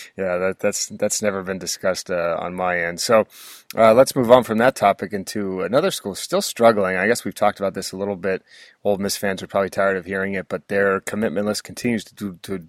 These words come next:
dwindle. They're now down to, uh, to just ten commits. And I'm sort of wondering, when do they turn th-, the corner here? Rob, what's your take? You cover the state of Mississippi for us.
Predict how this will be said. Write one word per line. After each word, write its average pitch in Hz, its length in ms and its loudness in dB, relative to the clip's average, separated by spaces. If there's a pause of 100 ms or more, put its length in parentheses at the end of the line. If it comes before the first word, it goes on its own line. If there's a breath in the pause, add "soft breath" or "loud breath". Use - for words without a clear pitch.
dwindle. 110 460 2
They're 95 160 -4
now 98 180 -2
down 95 320 -2
to, 90 340 -8
uh, 85 220 -2 (520 loud breath)
to - 80 -10
just 135 260 -2
ten 131 280 6
commits. 113 580 4 (380 soft breath)
And 95 560 -4 (200)
I'm 98 260 -4
sort 190 260 0
of 107 140 -2
wondering, 95 760 -2
when 107 280 2
do 240 80 2
they 233 160 2
turn 143 360 0
th-, 92 200 -12
the 101 80 -8
corner 117 500 0
here? 90 220 -6
Rob, 107 320 4
what's 190 240 -2
your 151 120 -4
take? 110 320 0
You 98 80 -14
cover 104 260 -2
the 95 80 -6
state 107 240 -4
of 98 60 -6
Mississippi - 600 -8
for 98 320 -2
us. - 140 -4